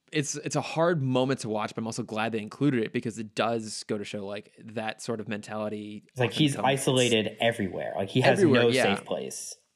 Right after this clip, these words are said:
Speaker 1: No, nothing. And, you know, we, they even acknowledge, like, this guy then kind of, like,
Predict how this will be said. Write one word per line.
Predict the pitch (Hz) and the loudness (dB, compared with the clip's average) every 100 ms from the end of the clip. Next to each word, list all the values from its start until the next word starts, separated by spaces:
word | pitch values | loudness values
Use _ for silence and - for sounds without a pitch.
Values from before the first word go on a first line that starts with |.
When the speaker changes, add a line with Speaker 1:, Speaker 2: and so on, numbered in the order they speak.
| _ _ _ _ _ | _ _ _ _ _
Speaker 1:
No, | 123 131 113 | 0 0 0
nothing. | 120 123 117 104 107 | 0 -2 -4 -6 -2
And, | 117 117 113 110 - - _ _ _ | 0 0 -2 -8 -10 -14 _ _ _
you | - 120 | -2 0
know, | 110 | 0
we, | 113 123 127 120 123 123 _ _ _ - | 0 0 0 0 -2 -6 _ _ _ -16
they | 120 127 | 0 2
even | 139 135 123 | 2 2 0
acknowledge, | 120 117 120 110 | 0 -2 -2 -2
like, | 110 107 _ _ _ _ _ _ - _ | -4 -4 _ _ _ _ _ _ -20 _
this | - 113 117 113 - _ _ _ _ _ - | -20 -4 -2 0 -4 _ _ _ _ _ -2
guy | 139 139 127 120 117 110 120 _ - | 2 4 4 2 -2 -4 -8 _ -20
then | 117 117 113 | -4 -2 -2
kind | 113 113 | -4 -6
of, | 107 | -4
like, | 110 - | -4 -6